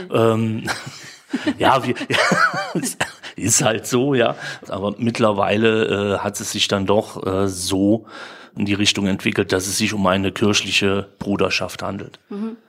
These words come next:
Speaker 2: Ja. Und die Kirche war ja heute nicht mehr ganz so präsent bei uns, ähm, in den,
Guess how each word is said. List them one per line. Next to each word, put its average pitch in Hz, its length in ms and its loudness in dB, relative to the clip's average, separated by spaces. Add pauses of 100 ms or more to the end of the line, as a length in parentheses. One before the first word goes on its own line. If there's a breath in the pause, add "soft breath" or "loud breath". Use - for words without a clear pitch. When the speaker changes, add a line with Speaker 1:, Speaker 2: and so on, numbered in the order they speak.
(140)
Speaker 2:
Ja. - 100 -14 (280 loud breath)
Und 95 100 -4
die 95 80 -4
Kirche 101 460 2 (120)
war 98 280 4
ja 113 300 4 (640)
heute 110 440 0
nicht 104 480 0
mehr 95 160 -4
ganz 123 580 2
so 120 420 4
präsent 110 580 2
bei 113 80 0
uns, 110 540 0
ähm, 101 720 0
in 101 180 -2
den, 98 340 0